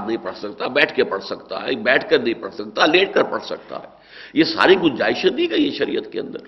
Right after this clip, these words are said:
اگر آزاد حرہ خاندانی مسلمان عورت سے نکاح کرنا اس کے اختیار میں نہیں ہے، اس کی،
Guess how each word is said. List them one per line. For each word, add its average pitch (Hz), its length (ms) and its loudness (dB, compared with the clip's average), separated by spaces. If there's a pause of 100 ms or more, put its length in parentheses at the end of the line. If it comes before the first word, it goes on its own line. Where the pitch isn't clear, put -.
(760)
اگر 147 260 8
آزاد 143 480 8
حرہ 156 540 8
خاندانی 147 680 6
مسلمان 143 520 2
عورت 135 280 0
سے - 160 -2
نکاح 127 300 0
کرنا 123 340 -4
اس 120 180 -6
کے 123 160 4
اختیار 117 420 2
میں 123 160 -2
نہیں 127 300 -2
ہے، 98 100 -2
اس 101 180 -6
کی، 113 240 -4